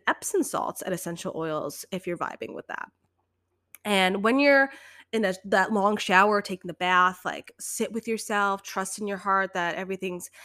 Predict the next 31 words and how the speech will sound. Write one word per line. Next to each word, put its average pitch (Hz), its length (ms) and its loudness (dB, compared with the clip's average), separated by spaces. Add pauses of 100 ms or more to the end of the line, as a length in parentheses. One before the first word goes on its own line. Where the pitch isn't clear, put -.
(140)
happening 196 340 0
for 170 240 -4
a 170 60 -4
reason, 247 500 2
helping 160 340 -8
you 147 180 -10
grow, 214 560 2 (320)
try 196 160 -4
and 180 80 -4
connect 180 300 -8
with 180 120 -12
your 151 100 -10
intuition, 196 840 -4 (920)
all 196 200 -2
of 185 80 -8
those 180 200 -6
wonderful 170 340 -12
things. - 500 -18 (440)
So 196 720 -4 (180)
essentially, 214 880 -2 (1600)
if 214 260 2
you 220 320 2
are 196 160 4
feeling 220 420 -4
overwhelmed 196 560 -4
and 185 80 -6
you 190 60 -4
wanna 208 180 -4
fix - 360 -10
your 190 100 -8
mindset, 160 840 -6